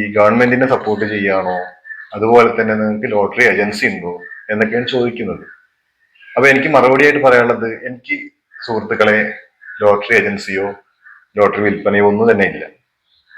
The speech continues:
ഏജൻസിയും ഇല്ല, ഞാൻ ആരെയും സപ്പോർട്ട് ചെയ്യുന്നുമില്ല. പക്ഷെ ഞാൻ അതിൽ ഭാഗ്യം വരുന്ന നക്ഷത്രക്കാരെ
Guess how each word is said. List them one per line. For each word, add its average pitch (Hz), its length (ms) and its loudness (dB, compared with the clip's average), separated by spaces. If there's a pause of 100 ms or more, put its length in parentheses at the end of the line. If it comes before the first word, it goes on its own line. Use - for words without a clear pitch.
(880)
ഏജൻസിയും 131 520 -2
ഇല്ല, 78 120 -8 (1300)
ഞാൻ 117 180 4
ആരെയും 139 260 2
സപ്പോർട്ട് 123 320 -2
ചെയ്യുന്നുമില്ല. 104 440 -2 (720)
പക്ഷെ - 300 -12
ഞാൻ 104 80 4
അതിൽ 143 280 2 (100)
ഭാഗ്യം 117 360 4
വരുന്ന 131 320 0
നക്ഷത്രക്കാരെ 107 560 -4